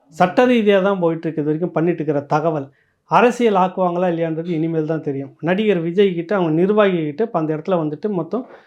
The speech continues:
கேள்விகளை முதல் கட்டமா நேத்து வந்து உட்கார வச்சு கேட்டு இருந்துக்கிறாங்க. இன்னைக்கும் அதே போல நிறைய கேள்விகளை வச்சுக்கிட்டு தான் உட்கார வச்சுட்டு இருக்கிறாங்க. திரும்ப அதே போல தான் அவங்க மெத்தட் என்னன்னா, நிறைய கேள்விகள் வச்சுக்கிட்டு ஒன்னோட ஒண்ணு பொருத்தமா இருக்கிறதா அப்படின்னு சொல்லிட்டு அந்த கள நிலவரம், அங்க இருக்கிற,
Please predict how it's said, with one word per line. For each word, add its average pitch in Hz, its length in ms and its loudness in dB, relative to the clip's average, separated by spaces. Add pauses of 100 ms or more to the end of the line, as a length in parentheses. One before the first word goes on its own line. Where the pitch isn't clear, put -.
கேள்விகளை 190 460 2
முதல் 180 320 0
கட்டமா 170 320 -2
நேத்து 160 300 -2
வந்து 165 200 0
உட்கார 156 200 0
வச்சு 147 260 -2
கேட்டு 170 280 0
இருந்துக்கிறாங்க. 139 480 -4 (540)
இன்னைக்கும் 233 360 6
அதே 196 140 6
போல 185 220 2
நிறைய 175 380 0
கேள்விகளை 190 500 2
வச்சுக்கிட்டு 147 480 -4
தான் 170 200 0
உட்கார 151 240 0
வச்சுட்டு 139 300 -6
இருக்கிறாங்க. 131 320 -6 (560)
திரும்ப 262 260 8
அதே 214 220 8
போல 202 160 4
தான் 214 120 6
அவங்க 196 140 4
மெத்தட் 180 320 2
என்னன்னா, 170 340 0
நிறைய 175 300 2
கேள்விகள் 175 440 0
வச்சுக்கிட்டு 151 440 -4
ஒன்னோட 180 300 0
ஒண்ணு 165 260 -2
பொருத்தமா 180 400 0
இருக்கிறதா 156 380 -2
அப்படின்னு 147 260 -4
சொல்லிட்டு 147 240 -6
அந்த 147 100 -2
கள 165 240 0
நிலவரம், 160 460 -2
அங்க 160 240 -2
இருக்கிற, 160 240 0